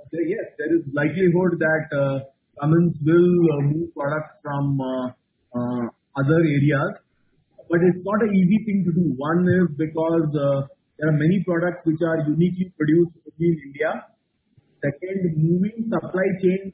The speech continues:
from one country to another country is very, very, very complex and it's very expensive.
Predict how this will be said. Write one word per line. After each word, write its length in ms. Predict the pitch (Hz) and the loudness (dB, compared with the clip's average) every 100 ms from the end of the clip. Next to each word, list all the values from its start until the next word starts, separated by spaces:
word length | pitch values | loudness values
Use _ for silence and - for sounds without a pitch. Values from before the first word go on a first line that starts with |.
| - | -8
from 280 | 180 165 | -6 -4
one 280 | 143 160 185 | -4 -2 -2
country 400 | 180 165 156 180 | -2 -2 -2 -2
to 80 | 185 165 | -2 -6
another 240 | 156 - | -6 -8
country 640 | 160 151 151 160 170 165 | -6 -6 -4 -4 -2 -2
is 20 | 151 117 139 | -4 -16 -8
very, 320 | 156 170 175 | -2 0 -2
very, 240 | 151 151 - | -4 -10 -10
very 180 | 156 - | -8 -8
complex 420 | 135 135 135 165 165 - | -8 -10 -4 -4 -4 -8
and 160 | 151 156 | -8 -8
it's 100 | 139 | -6
very 180 | 139 156 - | -4 -4 -6
expensive. 560 | _ _ - - - | _ _ -20 -20 -20